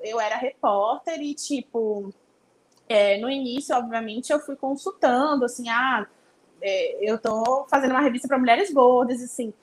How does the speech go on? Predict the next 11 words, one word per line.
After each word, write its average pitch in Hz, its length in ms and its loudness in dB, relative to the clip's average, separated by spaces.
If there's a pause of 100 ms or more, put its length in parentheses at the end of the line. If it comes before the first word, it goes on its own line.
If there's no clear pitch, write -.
(180)
não, 202 280 -2
faça, 220 880 4 (300)
eu 226 200 -4
tô 240 460 -4
fazendo 269 600 -6
esse 285 340 -8
freela, 285 460 -4 (580)
faça, 262 360 2
é - 20 -16
só 208 260 -8
você 254 460 -8